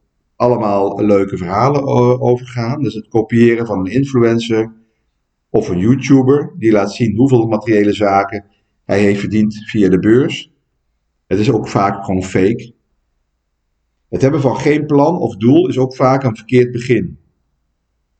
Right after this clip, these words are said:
En waarom ga je beleggen? Wat wil je ermee bereiken? Wat zijn je verwachtingen?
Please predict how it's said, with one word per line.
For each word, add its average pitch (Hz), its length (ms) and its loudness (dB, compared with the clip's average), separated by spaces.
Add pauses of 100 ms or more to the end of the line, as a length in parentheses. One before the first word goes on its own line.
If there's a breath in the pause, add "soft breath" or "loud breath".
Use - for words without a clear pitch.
(440)
En 101 160 -2
waarom 101 280 0
ga 120 160 0
je 120 180 0
beleggen? 120 760 0
Wat 95 200 -4
wil 104 140 2
je 104 60 4
ermee 101 240 2
bereiken? 113 920 0
Wat 90 140 -6
zijn 98 160 -2
je 98 80 -2
verwachtingen? 120 840 -2